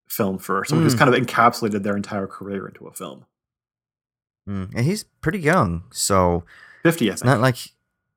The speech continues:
Speaker 2: yeah, I mean, for a filmmaker, that's really young, you know? So you gotta think he's probably still got a good,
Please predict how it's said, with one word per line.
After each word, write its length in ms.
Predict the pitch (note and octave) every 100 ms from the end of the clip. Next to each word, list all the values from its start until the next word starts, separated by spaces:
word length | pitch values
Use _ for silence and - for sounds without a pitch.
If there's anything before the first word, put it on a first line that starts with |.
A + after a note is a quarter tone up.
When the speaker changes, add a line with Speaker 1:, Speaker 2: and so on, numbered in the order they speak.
| _ G#2
Speaker 2:
yeah, 280 | C#3 C#3+
I 60 | D2
mean, 140 | F2+
for 160 | F2 F#2+
a 60 | D#2+
filmmaker, 520 | B2 E3+ A#2+ E2 E2
that's 240 | A#2+ - - _ _
really 240 | G2+ F3 A2+
young, 380 | D#2+ A1+ G1+ - _ -
you 80 | F#2
know? 280 | G2 D#3 - _ - - _ _ _ _ _ _
So 540 | - B2+ G2+ F#2+ F2+ F#2+
you 80 | G#2
gotta 180 | D3+
think 220 | A2+ E3 C3
he's 100 | F#2
probably 260 | - D3+
still 180 | - G#2
got 200 | F#2+ F2
a 40 |
good, 440 | E2+ G#2 G2 F2+